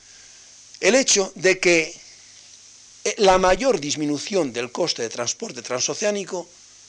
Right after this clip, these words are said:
tiene lugar con los barcos de vela, con los perfeccionamientos de los barcos de vela, no con el barco de vapor.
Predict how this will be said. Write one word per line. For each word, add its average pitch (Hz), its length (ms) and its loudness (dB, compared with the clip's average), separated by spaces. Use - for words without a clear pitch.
tiene 214 220 0
lugar 143 480 0
con 135 220 -4
los 127 220 -4
barcos 117 460 -4
de 104 100 -8
vela, 90 320 -12
con 156 160 2
los 156 140 4
perfeccionamientos 147 1000 -2
de 113 100 -8
los 107 180 -8
barcos 127 380 0
de 131 80 -2
vela, 127 320 0
no 190 340 2
con 143 220 0
el 113 180 0
barco 135 440 2
de 113 80 -4
vapor. 98 360 -8